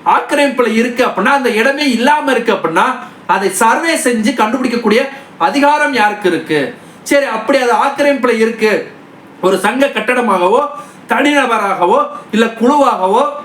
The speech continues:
யாராச்சும் ஆக்கிரமிப்பு பண்ணியிருக்கிறாங்க அப்படின்னா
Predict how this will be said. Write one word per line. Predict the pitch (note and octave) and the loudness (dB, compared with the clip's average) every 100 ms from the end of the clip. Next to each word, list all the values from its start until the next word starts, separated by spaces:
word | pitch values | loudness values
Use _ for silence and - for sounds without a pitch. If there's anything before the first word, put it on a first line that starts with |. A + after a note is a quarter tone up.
| - - - - - | -18 -20 -20 -10 0
யாராச்சும் | G#3 A#3+ C#4 C#4 C4+ A#3+ G#3 - - | 2 2 0 2 0 0 -6 -8 -2
ஆக்கிரமிப்பு | G3+ C#4 C#4 C4+ G#3+ G#3+ | 0 0 0 -2 -2 -2
பண்ணியிருக்கிறாங்க | G3+ F#3 F#3 E3 D#3+ F3 C#3+ | 0 0 0 0 0 0 -2
அப்படின்னா | C#3+ C#3+ D3 | -4 -4 0